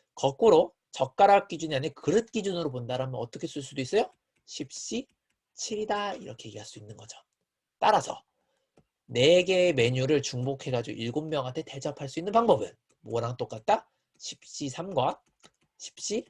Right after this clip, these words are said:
칠과 같다 이렇게 여러분들이 얘기할 수 있는 거죠. 자, 여기까지 이제 여러분들이 퍼펙트하게 이해했다라면 이제 이런 얘기를 할 수가 있겠죠. 아, 선생님, 결국에는 이거 이렇게 되네요. 어떻게 되는 거예요? 이렇게 되는 거 아니에요?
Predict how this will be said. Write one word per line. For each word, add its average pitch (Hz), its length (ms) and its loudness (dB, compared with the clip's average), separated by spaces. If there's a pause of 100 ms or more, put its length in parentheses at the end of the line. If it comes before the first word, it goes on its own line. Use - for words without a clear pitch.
(440)
칠과 214 400 0
같다 165 480 -6
이렇게 110 340 -14
여러분들이 107 680 -6
얘기할 165 320 -8
수 - 120 -14
있는 151 200 -12
거죠. 123 240 -16 (1300)
자, 123 200 0
여기까지 226 440 4
이제 196 100 -2
여러분들이 160 400 2
퍼펙트하게 214 580 2
이해했다라면 117 880 0 (300)
이제 135 220 -2
이런 135 280 0
얘기를 120 200 -4
할 104 80 -12
수가 - 160 -14
있겠죠. - 320 -20
아, 127 180 -8
선생님, 185 680 -10 (760)
결국에는 185 520 -6
이거 147 220 -4
이렇게 147 340 -4
되네요. 139 300 -2
어떻게 - 380 -2
되는 127 220 0
거예요? 139 400 -2 (920)
이렇게 196 220 -4
되는 208 180 6
거 - 80 2
아니에요? 156 280 -2